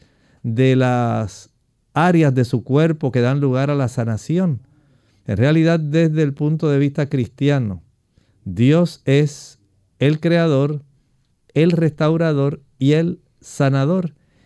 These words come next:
Y Él es el que interviene en nuestro cuerpo para la curación.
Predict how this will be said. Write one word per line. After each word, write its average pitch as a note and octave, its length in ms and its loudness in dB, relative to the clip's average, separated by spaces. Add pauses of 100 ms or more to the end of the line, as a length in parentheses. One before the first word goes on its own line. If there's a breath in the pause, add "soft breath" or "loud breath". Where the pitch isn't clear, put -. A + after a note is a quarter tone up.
(200)
Y C3 200 2
Él E3 80 4
es F3+ 160 2
el D3+ 200 -2
que D3+ 160 -2
interviene C#3+ 1120 -2 (480)
en A2 200 0
nuestro D3+ 460 -2
cuerpo C3+ 560 -2 (280)
para C#3 280 2
la A#2+ 160 -2
curación. F#2 600 -6